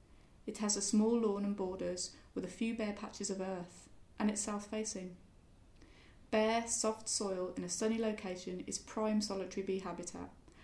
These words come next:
and the same site is used for generations, apparently. It's amazing to think that the ancestors of these identical-looking bees that make my brain hurt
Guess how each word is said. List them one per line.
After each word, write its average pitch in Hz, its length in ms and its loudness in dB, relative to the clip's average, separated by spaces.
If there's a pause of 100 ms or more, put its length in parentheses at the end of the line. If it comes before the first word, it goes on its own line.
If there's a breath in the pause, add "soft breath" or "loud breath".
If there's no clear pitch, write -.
(160 loud breath)
and 190 100 0
the 190 60 0
same 214 260 4
site 196 300 -2
is 185 140 -2
used 196 180 -2
for 190 80 -6
generations, 180 600 -2
apparently. 165 560 -6 (680 loud breath)
It's - 180 -2
amazing 240 360 8
to 240 80 6
think 214 260 2
that - 140 -6
the 196 80 0
ancestors 214 560 0
of 196 100 -4
these 202 220 0
identical-looking 208 760 2
bees 190 420 2
that - 100 -8
make 196 180 -2
my 214 100 0
brain 208 280 2
hurt - 380 -4